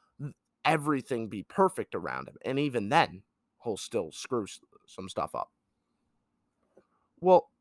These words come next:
I don't think Baker needs everything around him to be right. I just think that there's some things that need to be good in order for Baker Mayfield to be good. Baker Mayfield doesn't have, I'm just gonna say it, N F L caliber pocket awareness.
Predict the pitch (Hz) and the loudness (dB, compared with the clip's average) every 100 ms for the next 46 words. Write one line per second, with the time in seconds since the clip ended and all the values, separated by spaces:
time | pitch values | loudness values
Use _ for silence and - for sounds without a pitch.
0 | _ _ 185 277 302 247 190 180 165 160 | _ _ 8 8 6 4 2 4 4 4
1 | 139 135 - - 139 165 190 175 135 120 | 2 0 -4 -2 -2 -2 -4 -2 0 0
2 | 107 110 104 92 67 - - _ 131 151 | -2 -6 -12 -14 -10 -10 -12 _ 2 2
3 | 165 185 165 - 131 - 202 185 - 127 | 0 -2 -4 -2 -2 6 8 8 4 -2
4 | 107 113 104 127 147 143 113 98 104 - | 0 0 0 0 0 -2 -4 -2 0 0
5 | 120 107 123 123 117 117 95 90 85 175 | -2 0 2 2 0 -2 -6 -8 -2 -2
6 | 214 - - - - - - _ _ _ | -2 -4 -6 -10 -14 -14 -18 _ _ _
7 | _ - 180 175 247 190 156 - 147 - | _ 0 2 4 4 4 2 4 2 2
8 | - - 131 135 110 131 131 123 117 - | 0 4 4 2 -2 2 2 0 -6 -16
9 | - _ _ _ - - - - 113 127 | -20 _ _ _ -14 -14 -16 -8 -4 -4
10 | 117 - 120 104 214 175 - - - _ | -6 -8 -6 -2 2 2 2 -10 -20 _
11 | 160 165 165 156 131 151 170 143 113 113 | 6 6 8 8 8 10 10 10 6 2
12 | 113 _ _ _ - 156 156 98 73 50 | 0 _ _ _ 8 8 8 2 -4 -8
13 | - - - | -12 -16 -20